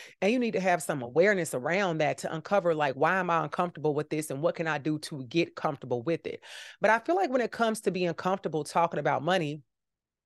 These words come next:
ultimately you have to be, because people have different spending habits. People have different ways they look at what a budget is. People just have different ways that they view money. Like, literally, you could ask a person, and somebody on the podcast even said this when they talked to men in a relationship, it was a woman.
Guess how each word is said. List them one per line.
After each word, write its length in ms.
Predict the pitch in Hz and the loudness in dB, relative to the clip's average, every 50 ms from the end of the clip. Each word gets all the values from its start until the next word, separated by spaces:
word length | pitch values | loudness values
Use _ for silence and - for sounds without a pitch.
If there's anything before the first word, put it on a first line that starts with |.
| _ _ _ _ _ 185 | _ _ _ _ _ 4
ultimately 480 | 208 240 240 - 196 196 190 190 196 | 6 6 4 4 2 2 4 4 2
you 80 | 190 190 | 2 2
have 240 | 190 254 381 480 - | 4 4 4 4 4
to 80 | 254 | 2
be, 140 | 202 226 220 | 0 0 -2
because 300 | 190 214 - 220 208 - - - - - - - | -2 2 4 4 4 4 0 -10 -18 -20 -10 4
people 320 | - 392 415 - 415 330 | 6 6 8 8 6 6
have 220 | 320 330 277 202 | 8 6 6 6
different 360 | 170 233 240 - 196 165 - - _ _ _ _ _ _ _ _ _ | 4 0 0 0 -2 -2 -4 -6 _ _ _ _ _ _ _ _ _
spending 480 | - - - - 202 202 233 254 269 262 | -14 -14 0 4 4 4 6 4 2 2
habits. 460 | 233 262 262 262 269 269 262 - - - | 4 4 4 4 4 2 0 -2 -6 -4
People 320 | - 294 294 294 285 254 | -2 -2 0 0 0 4
have 440 | 240 240 220 202 196 185 175 147 - | 6 6 6 8 6 4 4 2 2
different 320 | 190 190 - - 151 - - _ _ _ _ _ _ - | 0 2 2 0 -2 -4 -6 _ _ _ _ _ _ 0
ways 300 | 147 185 196 208 214 185 | 4 6 6 6 6 4
they 160 | 202 190 175 | 2 2 2
look 260 | 151 165 214 214 - | 2 0 0 2 2
at 140 | 208 185 165 | 2 2 4
what 140 | 185 185 160 | 4 2 2
a 80 | 143 | 0
budget 420 | 131 120 165 190 202 190 214 - - | 0 4 4 6 6 4 0 -4 -4
is. 420 | 170 190 208 220 233 240 240 - - - - - - - _ | -2 0 2 4 4 4 4 2 -4 -14 -20 -20 -20 -20 _
People 280 | - 330 349 381 427 403 | 0 2 4 6 6 6
just 220 | 285 330 320 - | 4 2 0 2
have 260 | 294 285 233 185 143 | 4 4 4 4 4
different 380 | 123 214 254 - - 262 214 185 | 2 0 0 2 0 -2 0 2
ways 300 | 180 202 220 226 220 208 | 4 4 6 4 2 0
that 120 | 185 170 | -2 0
they 140 | - 180 175 | 0 2 2
view 220 | 160 147 170 175 165 | 0 -2 -4 -2 0
money. 340 | 160 185 185 147 123 - | 0 0 0 0 -2 0
Like, 180 | - 180 175 - | 2 2 2 2
literally, 340 | 156 175 240 302 339 330 302 | 4 4 4 4 4 4 2
you 60 | 285 247 | 2 2
could 100 | 247 208 | 0 0
ask 300 | 202 214 214 214 - 202 | 2 2 2 2 2 -2
a 40 | 185 | 0
person, 320 | - - 196 202 - 185 | 2 4 4 4 2 -2
and 80 | 185 185 | -6 -4
somebody 360 | - 285 302 311 302 277 240 | -4 -2 2 2 2 2 2
on 140 | 226 220 202 | 2 -2 -2
the 60 | 190 | -2
podcast 460 | - - 202 196 190 - 220 202 - | -2 0 0 0 2 2 2 2 2
even 180 | 208 175 160 156 | -2 -4 -4 -4
said 320 | - - 196 202 202 170 | 0 2 2 2 2 2
this 200 | 170 165 156 - | 0 -2 -4 -4
when 100 | 165 165 | -4 -2
they 120 | 180 190 | -2 -2
talked 320 | 196 - - 185 190 185 - | -2 -2 -2 -2 -2 -2 -4
to 60 | 180 | -6
men 280 | 165 170 175 175 170 170 | -4 -2 -2 -2 -2 -2
in 80 | 165 | -2
a 40 | 151 | -2
relationship, 440 | 147 156 170 185 185 - - - 156 | 0 2 2 2 2 0 -4 -4 -4
it 40 | 151 | -2
was 80 | 180 | -2
a 40 | 214 | -2
woman. 340 | 208 185 170 151 156 170 | 0 0 0 0 -2 -2